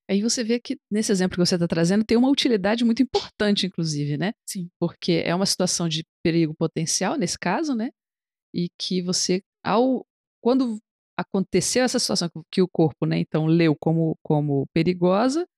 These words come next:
Speaker 1: o medo foi o que acionou uma série de coisas, pelo jeito, né, no corpo pra, ah, imagino, né, que é,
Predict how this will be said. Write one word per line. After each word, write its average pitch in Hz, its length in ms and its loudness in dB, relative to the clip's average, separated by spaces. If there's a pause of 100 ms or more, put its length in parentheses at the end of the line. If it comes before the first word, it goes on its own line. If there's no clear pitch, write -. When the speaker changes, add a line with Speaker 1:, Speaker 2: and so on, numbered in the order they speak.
(400)
Speaker 1:
o 202 120 4
medo 202 420 4
foi 269 200 0
o - 20 -2
que 285 80 -2
acionou 226 380 2
uma 233 100 2
série 285 260 0
de 339 120 0
coisas, 208 320 2
pelo 185 180 2
jeito, 165 220 0
né, 180 120 0
no 190 120 -2
corpo 180 400 0
pra, 254 220 -4 (280)
ah, 160 160 0
imagino, 185 540 2
né, 185 140 0
que 175 200 -2
é, 143 240 0